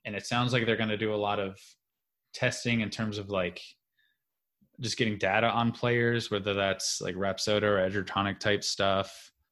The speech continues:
spin rate stuff. Uh, I think there are visual assessments. So there's a lot of thi-, this kind of, like, combine-y type assessments that are gonna go on, um, in addition to some on-field evaluation. And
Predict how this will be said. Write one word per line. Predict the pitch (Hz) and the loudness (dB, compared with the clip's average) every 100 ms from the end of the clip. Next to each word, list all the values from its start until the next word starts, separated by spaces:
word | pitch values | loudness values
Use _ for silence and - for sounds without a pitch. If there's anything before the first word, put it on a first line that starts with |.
| _ | _
spin | - - 104 | -10 -4 -2
rate | 104 95 | -2 -2
stuff. | - 107 104 101 - - - _ _ _ _ 95 | -4 0 2 2 0 -8 -20 _ _ _ _ -4
Uh, | 92 | -2
I | 92 95 | 0 -2
think | - 117 - | -2 -2 2
there | 113 113 | 4 6
are | 107 | 4
visual | 113 107 117 | 2 2 2
assessments. | 113 - 120 - 120 120 - - | 2 0 0 0 0 0 -2 -2
So | 107 | 2
there's | 104 117 113 | 4 4 4
a | |
lot | 104 131 120 | 4 4 4
of | 101 101 | 0 -2
thi-, | 107 120 - | -2 -2 -2
this | 120 117 | -4 -2
kind | 120 113 | 0 2
of, | 101 | 2
like, | 101 87 | 0 0
combine-y | - 107 110 107 104 107 107 110 107 104 - _ _ _ _ - | 0 2 4 4 4 2 0 -2 -2 -4 -10 _ _ _ _ 0
type | 113 110 | 2 2
assessments | 107 - 110 - 113 - | -2 -2 -2 0 -2 0
that | 104 | 0
are | |
gonna | 101 98 | 0 -4
go | 92 98 95 | -2 -2 0
on, | 95 110 127 123 - _ _ _ _ _ 101 | -2 0 0 -2 -8 _ _ _ _ _ -4
um, | 101 95 98 107 | -2 -2 -4 -4
in | |
addition | 107 104 - 107 | 0 2 2 0
to | 104 | -2
some | 104 | -2
on-field | 92 104 110 117 113 113 113 - | -2 -2 0 0 0 0 -4 -6
evaluation. | 117 117 120 120 123 127 127 127 - _ _ _ _ _ _ _ _ _ _ _ _ - | -2 0 0 -2 -2 -2 -2 -4 -10 _ _ _ _ _ _ _ _ _ _ _ _ -2
And | 123 120 | 2 2